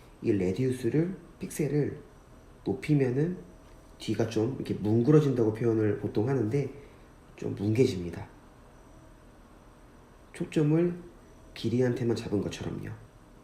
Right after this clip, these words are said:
좀 적절하게 조절을 해서 하면은 아까보다 좀 더 자연스러운 걸 볼 수가 있고요.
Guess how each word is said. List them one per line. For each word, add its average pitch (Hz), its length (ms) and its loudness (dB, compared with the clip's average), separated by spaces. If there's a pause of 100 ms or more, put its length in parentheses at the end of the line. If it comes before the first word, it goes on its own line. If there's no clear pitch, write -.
(1160)
좀 - 140 -14
적절하게 117 520 -4
조절을 95 400 -4
해서 135 460 -4 (3250)
하면은 143 500 0 (960)
아까보다 151 520 -2
좀 175 220 0
더 143 320 -2 (420)
자연스러운 120 640 2
걸 113 140 0
볼 95 120 0
수가 98 240 -6
있고요. 123 440 -4